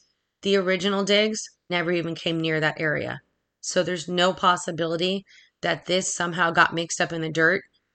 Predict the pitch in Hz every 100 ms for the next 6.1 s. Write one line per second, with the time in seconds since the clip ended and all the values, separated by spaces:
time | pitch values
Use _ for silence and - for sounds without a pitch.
0 | _ 165 165 - 175 170 170 175 175 -
1 | 165 160 - 165 - 165 160 156 151 -
2 | 160 151 - 165 156 160 151 147 139 -
3 | 139 127 - - - _ _ - - 220
4 | - 240 - 233 269 - - 202 - -
5 | 226 170 190 - 214 208 233 226 247 247